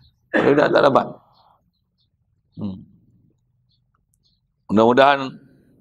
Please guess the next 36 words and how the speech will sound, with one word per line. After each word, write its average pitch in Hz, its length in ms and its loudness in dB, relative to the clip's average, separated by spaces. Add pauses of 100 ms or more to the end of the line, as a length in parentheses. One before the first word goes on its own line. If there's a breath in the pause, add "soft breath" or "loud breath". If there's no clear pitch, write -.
(120)
kita 95 320 -2
bertemu 117 640 2
guru, 135 420 2
bertemu 143 240 4 (160)
buku 131 140 2
ruas 127 400 4
tu, 127 100 -2 (720 soft breath)
agar 117 320 2
kita 123 240 0
boleh 123 160 2
capai 113 440 0
ni, 90 80 -6
mengenal 113 440 0
Allah 104 240 -2
Ta'ala 104 300 -2 (100)
ni. - 60 -20 (300)
Kaedah 156 340 4
kitab 160 380 2
ni, 196 180 0
tuan, 262 220 2
kita 196 160 2
baca, 160 360 2
dengar, 196 360 2
lalu 202 720 2
je. 262 100 2 (380)
Ya. 131 240 -2 (260)
Bila 170 320 4
kita 180 240 0
nak, 185 220 0 (180)
nak, 170 320 -2
nak 160 240 2
buat 190 240 2
tau? 185 320 0
Bila? 165 220 2 (260)
Agak-agak 165 400 2
bila? 107 140 2